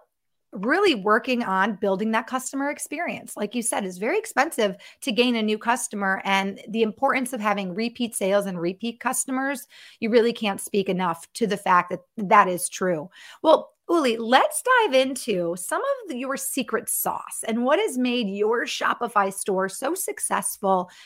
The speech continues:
especially in the last year or year and a half, I would say, when the whole world seems to be now pivoting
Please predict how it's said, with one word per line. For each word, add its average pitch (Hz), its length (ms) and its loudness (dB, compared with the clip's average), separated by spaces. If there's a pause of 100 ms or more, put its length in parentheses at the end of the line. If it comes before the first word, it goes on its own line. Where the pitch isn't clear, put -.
especially 262 840 -2
in 220 80 2
the 214 80 2
last 196 500 4
year 220 680 -2
or 233 220 -6
year 214 360 0
and 202 140 -2
a 190 60 -4
half, 208 380 0
I 202 100 2
would 190 180 -4
say, 180 380 -2 (400)
when 226 460 2
the 220 120 4
whole 254 280 0
world 208 360 2
seems 202 360 -4
to 220 100 -6
be 185 440 0 (180)
now 208 220 4
pivoting 190 580 0